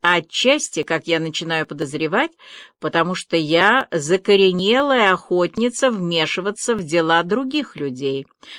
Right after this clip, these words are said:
Всегда, разумеется, из наилучших побуждений. Вкратце, ситуация такова.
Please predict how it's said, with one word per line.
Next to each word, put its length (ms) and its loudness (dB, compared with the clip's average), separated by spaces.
Всегда, 540 0
разумеется, 800 0
из 360 -2
наилучших 720 -2
побуждений. 840 -4
Вкратце, 760 2
ситуация 680 -2
такова. 580 -8